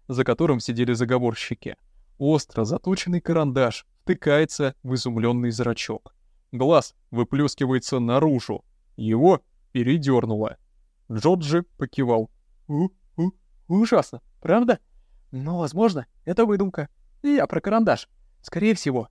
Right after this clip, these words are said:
его пристрелили или пырнули ножом". "Да. Но тот, кто это сделал, имел при себе что-то острое". "Имел?" "Да, потому что брифкейс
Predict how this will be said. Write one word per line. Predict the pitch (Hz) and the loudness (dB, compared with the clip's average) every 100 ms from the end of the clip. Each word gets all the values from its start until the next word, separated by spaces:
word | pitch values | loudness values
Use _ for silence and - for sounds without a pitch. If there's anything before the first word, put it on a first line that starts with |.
| - | -6
его | 135 214 - _ - | 2 4 4 _ -6
пристрелили | 226 - 185 190 226 143 | -6 -4 -4 0 0 2
или | 175 147 - _ | 2 0 0 _
пырнули | 156 147 156 190 | -2 0 0 0
ножом". | 131 113 117 135 - _ _ _ _ _ _ _ _ | 0 0 0 -2 -4 _ _ _ _ _ _ _ _
"Да. | 165 175 175 170 160 _ _ _ _ _ _ _ | -6 0 2 0 -2 _ _ _ _ _ _ _
Но | 143 175 | -4 -2
тот, | 214 208 | 0 0
кто | - | 0
это | 196 185 | -2 -2
сделал, | 143 233 165 113 _ - | 2 2 2 0 _ -4
имел | 147 208 196 | 0 0 0
при | 165 | -2
себе | - 175 170 | -4 -4 -4
что-то | 202 196 175 - | -4 -4 -4 0
острое". | 185 - - 117 107 _ _ _ - _ _ - | 0 0 -6 -8 -10 _ _ _ -20 _ _ -10
"Имел?" | 123 113 110 175 185 _ _ _ _ - | -4 0 2 0 -2 _ _ _ _ 2
"Да, | 262 160 - _ _ | 4 4 -2 _ _
потому | - 214 220 | -4 -2 -2
что | - 170 | -2 -2
брифкейс | 170 - 240 196 | -2 0 0 0